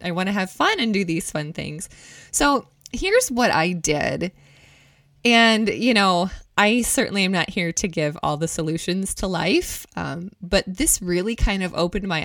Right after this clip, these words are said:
eyes on a few things, and maybe it will inspire some of you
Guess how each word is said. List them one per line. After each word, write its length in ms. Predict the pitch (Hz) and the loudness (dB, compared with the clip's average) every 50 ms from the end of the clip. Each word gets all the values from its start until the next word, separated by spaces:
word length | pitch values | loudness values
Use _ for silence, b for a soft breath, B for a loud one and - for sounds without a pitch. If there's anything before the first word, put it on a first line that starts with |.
| - | -2
eyes 240 | 156 160 156 190 - | -2 -2 -2 -2 -4
on 120 | 233 240 254 | -2 -4 -4
a 40 | |
few 220 | 262 - 285 277 285 | -4 -4 -4 -4 -4
things, 560 | - 269 254 262 294 359 381 381 - - - - | -4 -4 -4 -4 -4 -6 -6 -4 -4 -4 -2 -2
and 500 | 190 175 165 156 156 160 165 180 190 190 | -4 -4 -2 -2 -4 -4 -4 -4 -2 0
maybe 280 | 196 196 208 214 233 226 | 0 0 0 0 0 -2
it 100 | - - | -4 -4
will 340 | 190 185 175 160 156 151 - | -4 -2 -2 0 -2 -2 -4
inspire 540 | - 170 170 170 - - - 160 147 147 165 | -6 -8 -6 -6 -6 -2 -2 -2 -2 -2 -4
some 220 | - - 160 151 | -6 -6 -6 -6
of 120 | 147 143 156 | -6 -6 -6
you 460 | 160 156 156 151 151 147 147 156 | -4 -2 0 0 0 -2 -2 -6